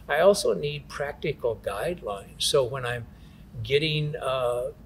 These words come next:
off base a little bit, uh, when I'm, when I'm getting out of line maybe a little bit, I have scriptures that remind me of what I need to do or how I need to think or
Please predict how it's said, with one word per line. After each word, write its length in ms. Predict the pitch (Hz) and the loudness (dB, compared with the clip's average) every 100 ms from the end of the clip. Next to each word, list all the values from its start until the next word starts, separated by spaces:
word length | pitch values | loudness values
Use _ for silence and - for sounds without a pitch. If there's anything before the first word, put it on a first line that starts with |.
| - - - | -20 -20 -4
off 300 | - 139 - | 0 0 4
base 280 | 143 147 - | 4 4 2
a 60 | 147 | 4
little 220 | 160 147 | 4 4
bit, 420 | 143 160 165 - | 4 4 4 -2
uh, 420 | - 127 127 117 117 - - - - | -10 -8 -8 -10 -12 -18 -20 -20 -12
when 260 | - - 131 | -6 0 0
I'm, 180 | 120 120 - | 0 -4 -8
when 160 | 131 131 | -10 -10
I'm 220 | 127 147 - | -12 -14 -12
getting 280 | 117 143 135 | -8 -6 0
out 160 | 135 131 | 2 2
of 140 | 107 | 2
line 400 | 104 131 143 135 | -2 -2 -6 -6
maybe 260 | 139 139 139 | -6 -6 -6
a 80 | |
little 240 | 139 147 135 | -4 -4 -6
bit, 300 | 139 151 139 | -6 -4 -2
I 100 | 131 | 0
have 180 | 139 - | 2 2
scriptures 680 | - 175 - 135 120 123 | 2 0 2 2 2 0
that 180 | - 143 | 0 0
remind 540 | 147 127 135 165 156 113 | 0 -2 -2 -2 -2 -4
me 260 | 110 113 - - - | -6 -8 -14 -10 -4
of 160 | 120 | 0
what 160 | 135 131 | 4 4
I 120 | 127 | 2
need 260 | 127 127 123 | -2 -8 -10
to 80 | |
do 400 | - 113 143 123 123 | -6 -4 -2 -4 -4
or 220 | 110 120 - - - | -4 -6 -12 -20 -12
how 220 | - 135 | -2 0
I 60 | 131 | 0
need 200 | 127 123 | -4 -8
to 60 | |
think 460 | - 147 135 135 - | -2 0 0 -2 -8
or 220 | 120 117 | -10 -12